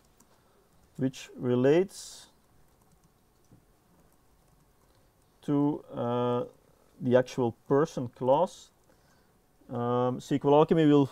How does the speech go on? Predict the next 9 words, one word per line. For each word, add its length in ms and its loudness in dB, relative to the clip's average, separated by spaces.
introspect 800 4
the 460 4
address 420 6
class 480 8
and 160 -2
find 380 2
the 160 0
foreign 360 4
key 320 0